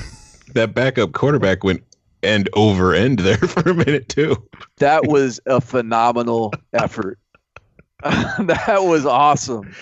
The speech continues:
Speaker 1: That was like movie, like, movie football. <laughs>
Speaker 2: Yeah,
Speaker 1: You
Speaker 2: look
Speaker 1: know what
Speaker 2: up,
Speaker 1: I mean?
Speaker 2: yeah, yeah. Dig up, if you listen to the pod, dig up the Garrett Shrader, uh, fourth quarter dive for, like, a desperation first down to keep,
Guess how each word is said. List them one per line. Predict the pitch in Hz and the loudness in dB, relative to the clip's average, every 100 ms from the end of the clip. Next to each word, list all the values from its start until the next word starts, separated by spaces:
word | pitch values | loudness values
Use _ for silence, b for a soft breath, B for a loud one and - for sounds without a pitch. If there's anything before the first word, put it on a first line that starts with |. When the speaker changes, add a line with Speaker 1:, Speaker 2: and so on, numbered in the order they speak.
| B - | B 0
Speaker 1:
That | 180 | 2
was | 202 208 | 4 4
like | 185 160 139 | 4 2 0
movie, | 131 123 135 131 127 113 | -2 2 4 4 4 2
like, | 113 110 87 - | 0 -2 -2 0
movie | 113 110 117 107 | 4 4 4 2
football. | 92 98 85 - 82 80 - - | 2 0 -2 0 -2 -2 -4 -6
<laughs> | - | -2
Speaker 2:
Yeah, | 127 131 127 | 0 2 4
Speaker 1:
You | 117 | 2
Speaker 2:
look | 165 | 4
Speaker 1:
know | 185 | 4
what | 160 | 2
Speaker 2:
up, | |
Speaker 1:
I | 170 | 2
mean? | 170 | 2
Speaker 2:
yeah, | 143 127 110 _ _ 139 | 0 0 -4 _ _ -4
yeah. | 127 - | -4 -2
Dig | 139 160 160 | 0 0 4
up, | 165 156 - _ _ | 4 2 -2 _ _
if | - 120 | -20 -8
you | 127 | -2
listen | 139 - | -2 -2
to | 156 | -6
the | |
pod, | - 139 135 127 - - | 0 2 4 2 0 -2
dig | 127 131 | 0 2
up | 139 - | 0 0
the | |
Garrett | 113 120 127 123 | -2 2 2 0
Shrader, | - 120 120 117 113 107 b b b b b - | 0 2 4 4 2 -2 b b b b b -4
uh, | 117 107 107 107 101 | 2 4 4 4 0
fourth | - 120 123 - | 0 2 2 2
quarter | 131 120 113 117 107 - _ _ _ _ _ _ _ - | 2 4 6 4 2 -4 _ _ _ _ _ _ _ -2
dive | 120 120 117 117 113 - - _ | 2 4 2 2 -2 -8 -20 _
for, | - 117 | -4 0
like, | 117 | 0
a | 113 | 0
desperation | 113 113 - 113 117 - 110 | 0 0 0 0 0 -2 -4
first | 113 110 - | -2 0 0
down | 113 113 110 | 0 0 -2
to | |
keep, | 110 120 | -6 -8